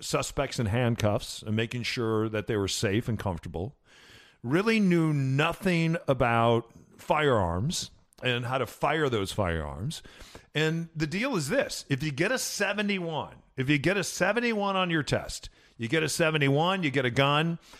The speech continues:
and supposedly, uh, this was kind of the thing, or has been the thing, here in Washington State. They use the same police academy to prepare officers to go to Bellevue, go to Spokane,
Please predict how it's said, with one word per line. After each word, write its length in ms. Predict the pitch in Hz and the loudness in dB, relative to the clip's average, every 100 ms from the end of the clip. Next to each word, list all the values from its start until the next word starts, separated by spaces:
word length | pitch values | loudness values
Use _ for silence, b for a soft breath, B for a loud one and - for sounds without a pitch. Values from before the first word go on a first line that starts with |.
| B | B
and 340 | - 131 139 139 | -6 -2 -2 0
supposedly, 1400 | - 139 - 170 190 220 160 156 131 123 120 120 180 180 _ - | -2 -2 0 0 2 0 -2 -6 -2 0 0 0 -2 -4 _ -4
uh, 760 | 135 135 135 135 135 131 135 123 | -2 0 0 0 0 2 0 -2
this 480 | 113 131 180 - | -4 0 0 -2
was 240 | 180 151 143 | -2 -2 -2
kind 220 | - 180 | -2 -2
of 80 | 156 | -2
the 100 | 147 | -6
thing, 560 | - 190 165 127 175 175 | -6 -6 -4 -6 -8 -2
or 100 | 135 | 0
has 320 | 123 180 196 | 0 -2 -4
been 140 | 143 113 | -6 -6
the 80 | |
thing, 400 | 101 101 85 113 - B B - | -6 -6 -4 -6 -8 B B -4
here 260 | 165 165 | 0 0
in 100 | 165 | 0
Washington 460 | 147 139 - 135 143 | -2 -4 -4 -6 -6
State. 320 | - 165 117 | -2 -4 -2
They 80 | 151 | -4
use 460 | 143 147 226 247 | -4 -2 -2 -2
the 60 | 180 | -4
same 360 | - 196 185 160 | -6 -4 -4 -2
police 460 | - 151 240 240 | -2 0 0 -2
academy 640 | 180 120 101 98 90 92 139 B B - | -4 -2 -2 -2 -4 -4 -6 B B -8
to 80 | 156 | -4
prepare 460 | 160 135 160 160 | 0 2 2 2
officers 640 | 143 160 190 160 - 113 113 | 0 0 -2 -4 -6 -8 -8
to 100 | 131 | -8
go 120 | 113 | -6
to 60 | 107 | -4
Bellevue, 520 | 120 151 170 180 170 | -2 -2 -2 -6 -6
go 140 | 143 | -8
to 40 | 107 | -10
Spokane, 840 | - 113 - 147 147 147 147 143 | -8 -8 -6 -4 -2 -2 -4 -6